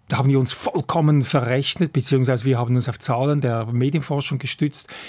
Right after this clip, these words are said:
welche uns völlig falsche Perspektiven gegeben hat. Und dann kam, ähm, das Medienfördergesetz, das abgelehnt wurde, das hätte die langfristige Perspektive gesichert, und der Ukraine-Krieg. Das ist, ich kann eigentlich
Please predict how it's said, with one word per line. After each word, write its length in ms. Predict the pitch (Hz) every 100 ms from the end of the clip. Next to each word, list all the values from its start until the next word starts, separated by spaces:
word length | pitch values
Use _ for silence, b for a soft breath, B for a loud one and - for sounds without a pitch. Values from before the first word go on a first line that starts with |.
| B
welche 600 | 135 127 135 156 147 143
uns 380 | - 135 131 - -
völlig 500 | - - 139 156 -
falsche 320 | 135 120 127
Perspektiven 800 | 127 117 131 - - 139 143 156
gegeben 480 | 151 143 135 143 127
hat. 160 | 143 B B B
Und 200 | 143 110
dann 320 | 127 175 208 b b b
kam, 340 | - 127 123 123
ähm, 320 | 113 107 101 _ _ -
das 120 | 117
Medienfördergesetz, 920 | 127 135 180 170 170 175 175 190 190
das 140 | 165 139
abgelehnt 500 | 143 - 156 151 165
wurde, 280 | 151 165 165
das 220 | - 123
hätte 240 | 127 127
die 100 | 120
langfristige 540 | 120 156 170 143 147 185
Perspektive 580 | 156 - 156 156 147
gesichert, 400 | 143 139 139 160 B B -
und 220 | 127 117
der 100 | -
Ukraine-Krieg. 880 | 123 - 117 107 107 - 160 139 - B B B
Das 160 | 135 127
ist, 200 | 135 -
ich 160 | 143 -
kann 240 | 156 160
eigentlich 400 | - 131 147